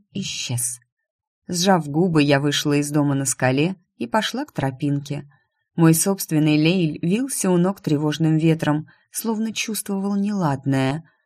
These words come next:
Кхар, стоя возле стены, лишь проводил меня взглядом. Голубую ауру я приметила все под тем же деревом. За моей спиной неслышно опустился полог тишины.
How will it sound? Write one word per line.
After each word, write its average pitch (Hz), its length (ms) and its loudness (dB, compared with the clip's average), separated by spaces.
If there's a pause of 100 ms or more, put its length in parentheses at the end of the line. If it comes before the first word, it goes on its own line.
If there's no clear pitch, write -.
(240)
Кхар, 165 440 0
стоя 156 400 0
возле 143 320 -2
стены, 143 560 0 (300)
лишь 285 280 2
проводил 160 500 2
меня 151 300 4
взглядом. 139 760 -2 (480)
Голубую 240 640 2
ауру 247 400 -2
я 196 200 2
приметила 175 600 2
все 165 200 -2
под 160 260 -2
тем 190 200 -2
же 180 160 -2
деревом. 147 580 2 (360)
За 160 140 4
моей 156 280 6
спиной 170 380 2
неслышно 156 600 0
опустился 147 580 -4
полог 147 340 -2
тишины. 143 680 -2